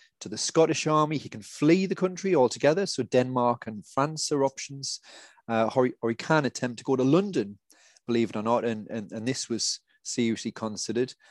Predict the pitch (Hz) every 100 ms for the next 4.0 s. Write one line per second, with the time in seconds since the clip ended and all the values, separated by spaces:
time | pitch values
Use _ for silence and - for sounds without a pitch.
0 | - _ - 107 107 - 123 - - 165
1 | 151 143 127 123 131 123 113 110 101 -
2 | 139 135 - 101 90 - 104 104 123 120
3 | - 113 98 95 - 101 95 92 90 -